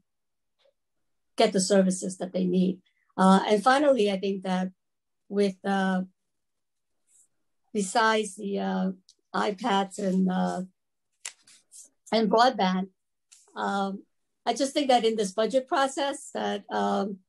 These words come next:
that D V S should talk with Chair Deutsch to make sure that you have adequate funding, and we're working together with, uh,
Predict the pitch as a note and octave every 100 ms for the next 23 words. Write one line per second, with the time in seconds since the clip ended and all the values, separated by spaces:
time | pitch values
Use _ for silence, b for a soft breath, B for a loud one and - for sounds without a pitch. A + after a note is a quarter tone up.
0 | _ _ _ _ _ _ _ _ _ _
1 | _ _ - G#3+ F#3+ A#3+ A#3 A#3+ A#3+ A#3
2 | _ _ _ _ - A3 F#3+ A#3+ B3 C4
3 | - C4+ B3+ B3 C4 D4+ - - _ _
4 | _ _ C4+ B3 A#3 - B3+ B3 A#3 A3+
5 | A3 A#3+ A#3 G#3+ A3 A#3 B3 C4+ - C4+
6 | D4 D#4+ D4 G#3 G#3+ A3 A3 B3+ D#4 D4
7 | D4 b b b - A3+ G3+ A#3+ A#3+ B3+
8 | C4 A3 A#3 A3+ A3 _ _ _ _ G3
9 | G#3